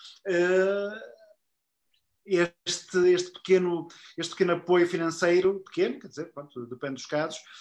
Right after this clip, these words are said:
eh, era extremamente importante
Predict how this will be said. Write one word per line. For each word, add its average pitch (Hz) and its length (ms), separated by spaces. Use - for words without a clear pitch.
eh, 160 640
era 165 260
extremamente 165 680
importante 170 680